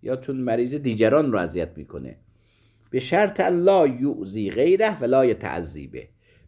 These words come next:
به شرط اینکه غیرشو اذیت نده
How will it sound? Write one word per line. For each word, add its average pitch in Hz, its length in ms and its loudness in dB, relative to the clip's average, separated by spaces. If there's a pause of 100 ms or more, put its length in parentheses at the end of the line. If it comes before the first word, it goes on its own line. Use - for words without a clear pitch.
(100)
به 147 100 0
شرط 190 380 2
اینکه 170 340 -2 (320)
غیرشو 170 760 4 (580)
اذیت 117 440 -2
نده 196 480 2